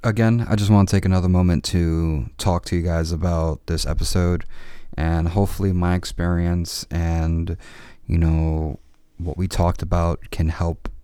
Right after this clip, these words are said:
people and inspire you to find help. Please reach out. Please do something.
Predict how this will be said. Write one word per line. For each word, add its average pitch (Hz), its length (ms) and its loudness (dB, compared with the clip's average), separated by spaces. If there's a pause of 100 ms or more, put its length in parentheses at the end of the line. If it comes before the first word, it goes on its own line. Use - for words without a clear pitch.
people 87 600 0 (500)
and 82 520 0 (120)
inspire 98 840 4
you 82 280 0
to 80 80 -2
find 82 360 0
help. - 340 -2 (1400)
Please 107 800 4 (400)
reach 95 240 0
out. 82 260 -2 (400)
Please 98 600 0
do 92 180 -4
something. 80 580 -4